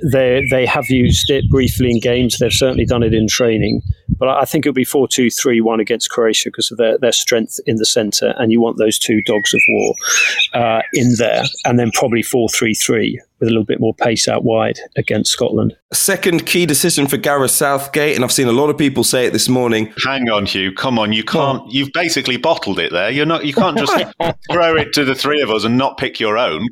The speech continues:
Speaker 3: Come on.
Speaker 2: I'm paid to ask the questions here.
Speaker 3: No,
Speaker 2: Thanks
Speaker 3: no,
Speaker 2: very
Speaker 3: no,
Speaker 2: much.
Speaker 3: no. That's not how it works. Pick your
Speaker 2: <laughs>
Speaker 3: system, my friend.
Speaker 2: I've gone three four three. So,
Speaker 3: You've gone
Speaker 2: um,
Speaker 3: for a back three?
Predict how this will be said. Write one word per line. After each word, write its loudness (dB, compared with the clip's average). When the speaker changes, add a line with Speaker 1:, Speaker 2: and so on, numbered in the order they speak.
Speaker 3:
Come -2
on. 2
Speaker 2:
I'm 2
paid 0
to 2
ask 0
the -4
questions 0
here. 0
Speaker 3:
No, 2
Speaker 2:
Thanks 0
Speaker 3:
no, 0
Speaker 2:
very 0
Speaker 3:
no, 0
Speaker 2:
much. 0
Speaker 3:
no. -2
That's -4
not -2
how -2
it -4
works. -4
Pick 0
your 0
Speaker 2:
<laughs> 0
Speaker 3:
system, -4
my -2
friend. -6
Speaker 2:
I've 0
gone 2
three 0
four 0
three. 0
So, 0
Speaker 3:
You've 2
gone 2
Speaker 2:
um, 2
Speaker 3:
for 2
a 0
back -2
three? -2